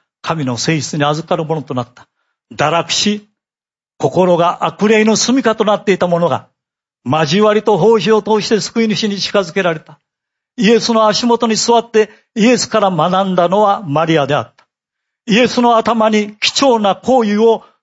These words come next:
注ぎ、イエスの足を涙で洗ったのはマリアであった。頭に、あ、あの福音書の中のあるところでは、イエスの頭に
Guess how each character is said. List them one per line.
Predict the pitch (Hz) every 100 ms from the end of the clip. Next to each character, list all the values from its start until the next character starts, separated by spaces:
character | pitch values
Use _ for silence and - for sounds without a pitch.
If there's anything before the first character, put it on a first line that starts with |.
| -
注 | - 185 196
ぎ、 | 170 175 - _ -
イ | 254
エ | 254
ス | 175 202
の | 180 190 -
足 | 185 - 185
を | 175 175 214
涙 | 127 175 180 160
で | 151 - -
洗 | 151 135
っ | -
た | 127
の | 120
は | 107
マ | 104 160
リ | 196
ア | 180
で | 147 208 -
あ |
っ | - _
た。 | _ _ _ _ _ - 175 _ _ 92 _ _ _ - _ _ _ _ -
頭 | 220 262 262
に、 | 175 117 110 _ _ _ _ _
あ、 | 285 233 233 233 226
あ | 226
の | 220
福 | - - 262
音 | 247
書 | 156
の | 131 - - _ _
中 | 170 131
の | 120 - - -
あ | 240
る | 247
と | 202 180
こ |
ろ | 190
で | 151
は、 | 127 107 _ _ -
イ | 220
エ | 254
ス | -
の | 175 143
頭 | 147 - 175 165
に | 170